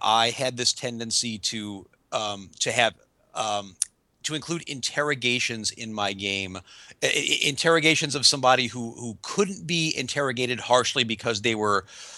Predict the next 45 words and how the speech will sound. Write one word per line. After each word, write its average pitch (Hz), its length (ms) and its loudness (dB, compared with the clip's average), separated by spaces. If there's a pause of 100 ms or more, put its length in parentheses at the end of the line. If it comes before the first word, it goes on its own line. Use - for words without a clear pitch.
(120)
they 139 80 0
were 123 140 0
very 117 300 4
young 120 560 6
or - 200 0
they 104 160 2
were 98 180 -2
very 98 440 4
alien, 110 560 6
and 104 260 2
the, 98 140 0
the, 95 280 0
the, 98 240 2 (240)
the 113 220 -2 (120)
players 151 640 4
had 135 280 6
to, 104 360 -2
to 107 120 -4
suss - 320 6
out 120 160 0
the 117 140 -4
information 107 640 -4
from 98 320 0 (380)
something 190 520 4
that 151 180 6
was 135 220 -2
not 123 340 2
l-, 120 200 -8
really 123 460 0
a 120 80 -4
regular 110 440 0
conversation. 92 840 0
They 92 80 -6
were 92 140 -4
talking 104 440 0
to 107 340 -2
a, 104 120 4
a, 101 460 4
a 117 80 -2
damaged 110 600 2
A 104 180 0
I 92 540 4
or, 95 460 2
uh, 95 320 4
an 98 280 0